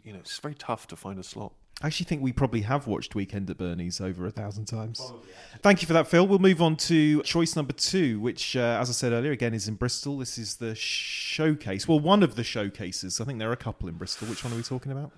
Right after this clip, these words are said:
Speaker 1: This is the, I th-
Speaker 2: Avon Meads?
Speaker 1: This is the Avon Meads, uh,
Speaker 2: Right,
Speaker 1: showcase.
Speaker 2: okay, yeah.
Speaker 1: And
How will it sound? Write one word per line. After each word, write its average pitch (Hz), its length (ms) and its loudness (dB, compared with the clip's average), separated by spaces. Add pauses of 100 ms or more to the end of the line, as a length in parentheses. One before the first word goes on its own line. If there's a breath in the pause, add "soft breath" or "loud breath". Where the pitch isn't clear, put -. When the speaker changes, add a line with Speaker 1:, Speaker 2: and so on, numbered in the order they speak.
(180)
Speaker 1:
This 175 200 -2
is 156 140 -2
the, 139 320 0
I 131 120 -2
th- 120 60 -8 (520)
Speaker 2:
Avon 160 340 6
Meads? 175 380 0
Speaker 1:
This 160 140 2
is 185 60 0
the 214 80 8
Avon 175 240 10
Meads, 175 440 6
uh, 123 240 4
Speaker 2:
Right, 92 40 -6
Speaker 1:
showcase. 117 520 2
Speaker 2:
okay, - 80 -6
yeah. 135 120 4
Speaker 1:
And 135 140 0